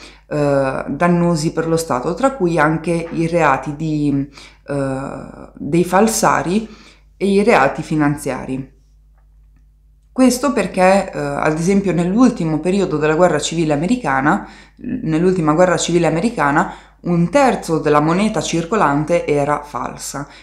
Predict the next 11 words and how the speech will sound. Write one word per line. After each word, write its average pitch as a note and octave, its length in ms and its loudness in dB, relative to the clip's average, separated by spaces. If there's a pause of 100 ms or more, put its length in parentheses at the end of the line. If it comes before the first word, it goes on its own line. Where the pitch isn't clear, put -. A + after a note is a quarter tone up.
Immaginate F#3 640 0
quindi F3+ 320 2
quale F#3+ 340 0
danno F3 320 2
poteva E3 420 2
esserci F3+ 720 -2
in D#3 120 -2
quel D#3+ 180 0
preciso D#3+ 600 2
momento D#3+ 380 -2
storico D3+ 720 -2